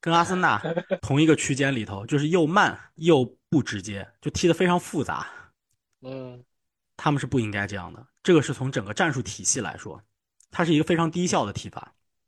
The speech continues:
Speaker 1: 到目前为止，球队创造出来的射门数两百零九脚，是排名倒数第二的，整个联赛倒数第二的，失球达到四十一个，这是联赛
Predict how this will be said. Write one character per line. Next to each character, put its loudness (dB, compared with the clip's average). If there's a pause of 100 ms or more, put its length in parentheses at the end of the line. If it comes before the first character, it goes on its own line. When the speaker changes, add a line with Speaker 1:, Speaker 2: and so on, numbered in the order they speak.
(380)
Speaker 1:
到 6
目 6
前 2
为 4
止， -2
球 -6
队 0 (440)
创 2
造 2
出 -4
来 2
的 0
射 0
门 -4
数 -6
两 -2
百 0
零 -4
九 -2
脚， -6
是 -12
排 0
名 -2
倒 0
数 -8
第 -6
二 0
的， -16
整 -6
个 -4
联 -4
赛 -2
倒 -4
数 -8
第 -6
二 0
的， -14 (360)
失 0
球 0
达 2
到 0
四 -2
十 -4
一 -2
个， -8
这 -4
是 -6
联 -6
赛 -4